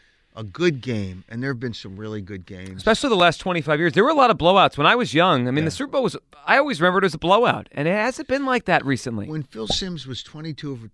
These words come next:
Speaker 1: twenty-six, and he always reminds me, and I had two drops. <laughs> There was two drops. That's what he said. He was twenty-two of twenty-six. He
Speaker 2: It's
Speaker 1: said, "Yeah,
Speaker 2: almost
Speaker 1: but there were
Speaker 2: perfect.
Speaker 1: two
Speaker 2: Is that,
Speaker 1: drops."
Speaker 2: that's still the record for completion percentage?
Speaker 1: I think so.
Speaker 2: Has to be.
Speaker 1: Uh, and, uh, so that was in eighty-six, and they, they blew up.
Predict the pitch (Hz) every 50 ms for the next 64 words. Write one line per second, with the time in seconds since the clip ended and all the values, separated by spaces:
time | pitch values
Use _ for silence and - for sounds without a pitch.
0 | _ _ - - 127 123 117 - - - 117 107 - - - 95 104 107 110 120
1 | 131 123 101 120 113 110 107 107 113 113 101 - 101 87 85 - _ _ - 104
2 | 104 101 101 95 - - 127 120 98 - 104 101 95 87 85 - - - - -
3 | - 92 117 113 98 - - 120 107 87 - 98 95 85 76 - - - - -
4 | _ - - - - - 117 107 - - 117 104 - 113 113 107 - - - 156
5 | 147 139 113 - 127 117 101 - 120 113 107 98 - - 110 92 - - - -
6 | 143 170 170 - - 107 92 104 - - - - - 131 117 156 - - - 190
7 | 202 214 - - 240 208 190 160 170 185 - 220 196 147 - 156 - 143 - 151
8 | 160 - 185 151 127 - 107 - 233 226 117 110 - - - 78 - _ - 147
9 | 135 - - 113 104 117 117 113 110 107 113 - - _ - 117 113 113 113 113
10 | 110 101 - - _ 110 110 107 107 104 - - 117 107 - - 127 113 110 123
11 | 131 127 143 113 101 107 104 110 117 113 107 95 - - - - 131 120 104 -
12 | - - - - 113 110 107 107 104 104 101 90 - _ _ _ _ _ _ _
13 | _ _ 117 113 110 92 - - 120 131 147 180 190 175 139 117 123 143 127 98